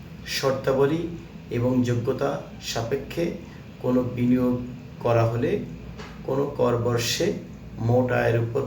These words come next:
প্রযোজ্য কর হতে নিবাসী স্বাভাবিক ব্যক্তি করদাতা ও অনিবাসী বাংলাদেশি স্বাভাবিক ব্যক্তি করদাতা নির্ধারিতভাবে কর রিয়াত পাবেন। কি পাবেন? ক হচ্ছে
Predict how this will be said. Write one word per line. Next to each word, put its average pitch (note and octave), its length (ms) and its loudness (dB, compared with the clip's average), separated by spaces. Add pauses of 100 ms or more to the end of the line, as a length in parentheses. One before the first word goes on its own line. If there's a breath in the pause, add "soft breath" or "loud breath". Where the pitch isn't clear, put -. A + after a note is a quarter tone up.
প্রযোজ্য A#2 340 -4 (200)
কর A#2 220 4
হতে E3 220 -2 (680 loud breath)
নিবাসী B2 500 4 (480)
স্বাভাবিক C#3+ 460 2 (120)
ব্যক্তি A#2+ 320 -2 (460)
করদাতা A#2 520 2 (560)
ও - 20 0 (340)
অনিবাসী C3+ 580 2 (120)
বাংলাদেশি A2+ 480 2 (120)
স্বাভাবিক A2+ 440 2 (680)
ব্যক্তি A2+ 420 -2
করদাতা A2 480 2 (720)
নির্ধারিতভাবে A#2+ 840 2 (140)
কর G#2 220 0
রিয়াত A2 280 -6
পাবেন। - 240 -12 (220)
কি D#3 160 -2
পাবেন? E3 240 2 (720 loud breath)
ক - 20 -12 (260)
হচ্ছে D3 320 -2